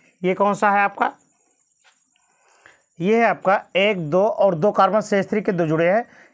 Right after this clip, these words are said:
इसका मतलब एक पार्श्व में जुड़ा है, तो इसका नाम है isobutyl chloride, isobutyl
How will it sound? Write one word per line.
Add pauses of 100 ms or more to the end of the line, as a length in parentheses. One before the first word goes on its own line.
इसका
मतलब
एक
पार्श्व
में
जुड़ा
है, (380)
तो
इसका
नाम
है (380)
isobutyl
chloride, (540)
isobutyl